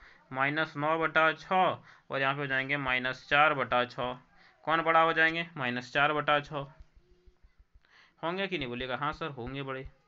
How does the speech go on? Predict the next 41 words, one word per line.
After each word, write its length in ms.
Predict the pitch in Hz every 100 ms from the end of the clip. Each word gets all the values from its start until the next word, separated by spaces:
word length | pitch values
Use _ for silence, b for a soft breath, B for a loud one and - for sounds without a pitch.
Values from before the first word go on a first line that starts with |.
| _ b b b
तो 60 | 120
इसमें 220 | 123 135
बड़ा 160 | 123 123
हो 140 | 117
गया 160 | 117 113
आपका 240 | 113 147 -
ये। 180 | 107 - _ _ _ _ b b b _
तो 100 | 165
ये 140 | 170 185
आपका 260 | 170 170
हो 140 | 143 139
गया 140 | 139
यहाँ 220 | 135 123 139
तक 140 | 170
कंप्लीट। 440 | 123 117 120 - - _ _ _ _ b b b -
तो 60 |
चलिए 260 | 143 185 196
अगला 260 | 170 180
देखते 320 | 175 170 - 185
हैं, 300 | 185 190 -
हमारा 480 | 143 139 139 143 143
जो 220 | 143 139
सवाल 300 | 143 135 135
नंबर 260 | 135 135
दो 160 | 127 160
है 120 | 165
वो 120 | 151
क्या 200 | 139 139
दिया 240 | 147 151 160
गया, 200 | 160 165
दिया 260 | 147 180
है 280 | 170 117 127 B B B
निम्नलिखित 460 | 160 175 175 208 202
परिमेय 300 | 170 165 175
संख्याओं 380 | 165 147 156 165
के 160 | 165
बीच 200 | 147 147
पाँच 520 | - 139 143 143 - - -
परिमेय 280 | 123 123 131
संख्याएं 360 | 117 110 123
लिखिए। 300 | 123 110 -